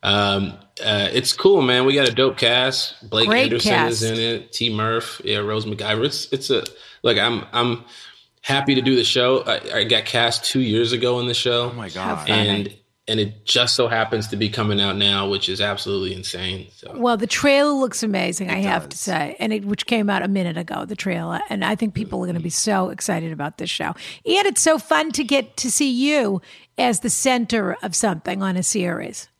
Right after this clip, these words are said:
Speaker 2: because New Girl was really an ensemble show where you all had your
Speaker 1: Mm-hmm.
Speaker 2: moments, but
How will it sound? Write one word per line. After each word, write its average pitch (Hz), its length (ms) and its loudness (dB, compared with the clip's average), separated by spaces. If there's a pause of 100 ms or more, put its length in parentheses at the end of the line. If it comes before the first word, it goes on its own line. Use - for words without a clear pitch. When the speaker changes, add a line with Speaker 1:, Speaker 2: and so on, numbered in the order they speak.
(140)
Speaker 2:
because 233 380 2 (340)
New 277 180 2
Girl 277 280 2
was 226 160 -2
really 233 240 2
an 214 80 2
ensemble 208 560 0
show 175 240 -2
where 220 120 2
you 277 180 4
all 277 180 6
had 247 240 2
your 226 80 2
Speaker 1:
Mm-hmm. 214 80 2
Speaker 2:
moments, 202 500 0
but - 300 0